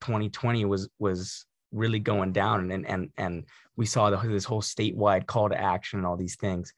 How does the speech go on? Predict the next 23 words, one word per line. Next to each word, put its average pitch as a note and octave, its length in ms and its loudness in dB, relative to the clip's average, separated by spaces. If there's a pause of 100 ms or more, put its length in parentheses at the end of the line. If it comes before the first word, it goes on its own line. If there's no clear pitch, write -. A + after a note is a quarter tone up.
(380)
And A2 120 4
I C3 180 6
was, A#2+ 360 4 (180)
uh, A2 280 2
an A#2+ 120 -4
advocate A2 640 -2
for A2 520 -2
equity A2 720 -2
in G#2 140 0
education, G2 760 -2
and F#2 100 -2
I, F#2 180 -2
I F#2+ 100 -2
passed F#2+ 380 -2
a G#2+ 40 -4
resolution F#2+ 840 -2 (460)
when G#2+ 140 -2
I F2+ 80 2
was F#2 100 0
in F2+ 80 -2
student G2 320 -4
government G#2+ 420 0
for F2 520 -4